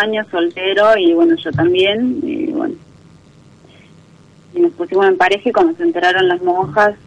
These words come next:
eh, se enteraron en diciembre y en enero me hicieron llamar y me dijeron que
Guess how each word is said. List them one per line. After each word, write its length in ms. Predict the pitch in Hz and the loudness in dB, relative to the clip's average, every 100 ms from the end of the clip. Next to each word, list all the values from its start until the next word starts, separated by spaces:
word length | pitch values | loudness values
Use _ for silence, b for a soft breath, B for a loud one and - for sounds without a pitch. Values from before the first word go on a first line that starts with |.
| 156 | -16
eh, 420 | 151 - - - - | -12 -8 -6 -6 -6
se 80 | 175 | -2
enteraron 400 | 175 190 196 202 | 0 2 2 2
en 40 | 190 | 0
diciembre 720 | 202 - 247 254 262 269 269 | -2 0 0 0 0 0 -2
y 240 | 220 180 | -2 0
en 100 | 175 | 2
enero 420 | 175 185 190 202 196 | 2 2 0 0 2
me 100 | 175 | 0
hicieron 400 | 170 185 190 185 | 0 0 0 2
llamar 600 | 185 196 202 208 226 240 | 2 4 4 4 2 2
y 180 | 220 | 0
me 100 | 175 | 2
dijeron 500 | 165 165 - 170 175 | 2 0 -4 -2 0
que 320 | 170 165 160 | 0 -2 -4